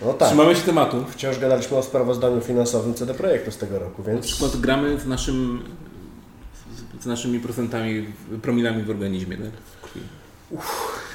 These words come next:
Speaker 1: w których krwi ubywa, a procentów przybywa.
Speaker 2: Tak. E, ty chciałeś coś powiedzieć na temat, am, niestandardowych, czy też oryginalnych, am,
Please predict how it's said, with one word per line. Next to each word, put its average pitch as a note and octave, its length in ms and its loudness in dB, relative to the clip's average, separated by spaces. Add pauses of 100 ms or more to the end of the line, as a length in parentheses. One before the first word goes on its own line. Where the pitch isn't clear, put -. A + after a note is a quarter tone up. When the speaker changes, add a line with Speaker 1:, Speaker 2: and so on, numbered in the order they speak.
Speaker 1:
w - 360 0
których G#2 260 -2 (240)
krwi - 260 -2
ubywa, B2 560 4
a A#2 40 -2
procentów A#2+ 500 -2
przybywa. F2 440 -10 (800)
Speaker 2:
Tak. F2 160 -4 (1120)
E, A#2 400 2
ty A#2 160 -2
chciałeś E3 360 4
coś - 180 -2
powiedzieć C3 400 4
na B2 60 0
temat, A#2+ 480 -2 (140)
am, G#2+ 640 -4 (800)
niestandardowych, A#2+ 1300 0 (360)
czy G#2+ 100 -16
też - 380 -8
oryginalnych, A#2 1120 -2 (800)
am, G2 800 -4